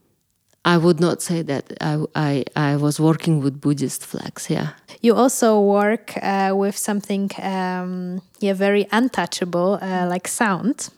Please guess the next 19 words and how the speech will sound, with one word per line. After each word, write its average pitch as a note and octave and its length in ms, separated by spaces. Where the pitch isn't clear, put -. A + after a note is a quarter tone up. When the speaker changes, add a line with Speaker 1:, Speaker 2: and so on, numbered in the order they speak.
Speaker 1:
Mm-hmm. F#3 380
Speaker 2:
As G#3 200
you A3 60
said, G3+ 280
you G#3 100
started, G3 640
or F#3+ 120
Berlin F#3+ 440
inspired G3 800
you G3+ 80
to G3+ 200
do, F#3+ 300
to - 120
Speaker 1:
Mm. G3 440
Speaker 2:
work G3 380
more G3 340
within G3 320
those F#3+ 300
mediums. G3 580